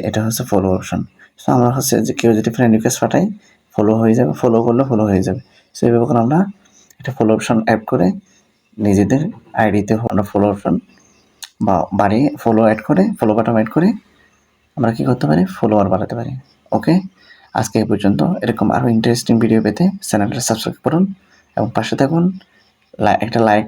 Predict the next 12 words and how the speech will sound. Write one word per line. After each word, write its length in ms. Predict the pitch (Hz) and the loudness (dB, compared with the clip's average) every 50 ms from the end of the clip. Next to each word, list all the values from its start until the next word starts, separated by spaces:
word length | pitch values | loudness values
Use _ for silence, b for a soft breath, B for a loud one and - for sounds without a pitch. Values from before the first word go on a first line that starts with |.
| - | -6
একটা 140 | 113 - 117 | -6 -6 -6
কমেন্ট, 320 | 117 - 117 117 135 135 - | -4 -2 0 0 0 0 -2
একটা 160 | 135 131 - - - | -6 -8 -8 -4 -2
শেয়ার 160 | 110 104 98 | 0 0 0
করুন। 240 | - - - - - - b b b b b b | -2 -6 -8 -10 -12 -14 b b b b b b
এবং 120 | - 110 104 104 | -2 0 2 2
আর 60 | 101 98 101 98 - | 0 0 -2 -6 -10
আপনি 140 | - - 95 | -8 -8 -6
কী 200 | - - 135 139 | -4 -2 -2 0
শিখতে 320 | 139 - - 95 - - 143 | 0 -2 -4 -4 -4 -2 -2
পারতেছেন 380 | 135 131 - - - - 123 | -2 -4 -4 -4 -2 -2 -2
আজকে, 260 | - - - - - | -2 -2 -4 -6 -8